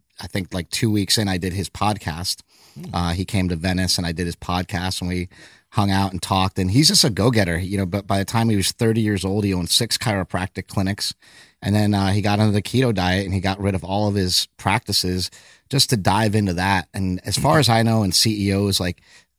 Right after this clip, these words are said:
Speaker 1: the other C E O that I know that takes as much pride in his company as you, you know, he's a lot like you in a lot of ways, where he just won't compromise on anything. He'll pull a product off the shelf if it doesn't have the right ingredients and right
Speaker 2: Mm.
Speaker 1: quality and stuff. And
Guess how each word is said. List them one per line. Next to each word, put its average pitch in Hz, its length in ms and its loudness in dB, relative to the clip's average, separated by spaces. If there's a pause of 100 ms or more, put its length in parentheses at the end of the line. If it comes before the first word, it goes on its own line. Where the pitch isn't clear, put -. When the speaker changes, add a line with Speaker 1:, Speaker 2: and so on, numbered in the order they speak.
(120)
Speaker 1:
the 104 240 0 (100)
other 120 300 4
C 110 340 2
E 107 60 2
O 104 60 2
that 98 120 0
I 98 80 2
know 101 220 2
that 98 160 -2
takes 104 240 0
as 90 60 -2
much 101 220 0
pride 101 200 2
in 95 80 0
his 92 140 0
company 98 340 -2
as 80 100 -2
you, 113 280 2 (100)
you 101 140 -4
know, 104 180 2 (300)
he's 95 320 -2 (100)
a 95 80 -6
lot 101 260 0
like 98 280 -2
you 98 200 2
in 95 60 0
a 90 80 0
lot 92 160 0
of 87 80 0
ways, 95 300 0
where 90 140 -4
he 92 120 -4
just 90 180 -4
won't 95 280 -4
compromise 98 560 0
on 82 80 -4
anything. 104 500 -2 (300)
He'll 95 120 -2
pull 98 280 -2
a 87 40 -4
product 95 380 -2
off 87 160 -6
the - 80 -10
shelf 98 400 -2
if 85 80 -14
it - 60 -20
doesn't 87 180 -8
have 87 140 -8
the 82 80 -10
right 85 180 -10
ingredients 90 560 -8
and 85 80 -2
right 87 100 -2
Speaker 2:
Mm. 76 60 -6
Speaker 1:
quality 87 380 -4
and 90 80 -8
stuff. 92 220 -8
And 92 120 -4